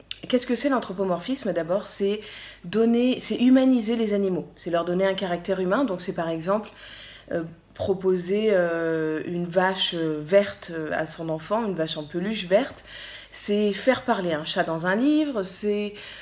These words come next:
euh, faire jouer, euh, de la guitare à, je sais pas, un éléphant, faire conduire un, un avion par, euh, par une girafe, enfin, n'importe quoi. Voilà, leur donner un caractère humain. Pourquoi est-ce que je, j'évite au maximum l'anthropomorphisme, dans,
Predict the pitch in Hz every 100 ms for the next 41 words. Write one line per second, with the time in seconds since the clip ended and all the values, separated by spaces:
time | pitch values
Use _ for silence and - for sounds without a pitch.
0 | - - - 175 - 233 214 196 185 214
1 | 214 214 220 202 180 185 185 185 180 202
2 | 196 180 160 156 151 147 156 180 - -
3 | - - 151 165 160 165 156 151 180 180
4 | 180 180 208 233 233 202 - 214 208 196
5 | 214 190 180 175 - - - 185 196 196
6 | 185 202 196 175 - 165 160 156 - -
7 | - - - 185 175 185 175 185 156 160
8 | - 147 147 156 190 220 - 202 156 -
9 | - - - - 196 190 165 - 180 -
10 | 214 240 262 254 254 262 220 226 208 208
11 | 214 202 180 143 - 180 233 - 269 240
12 | 226 202 208 202 - 190 180 185 185 180
13 | 180 180 226 247 254 202 226 247 - 226
14 | 226 196 185 190 214 214 190 214 220 202
15 | 175 170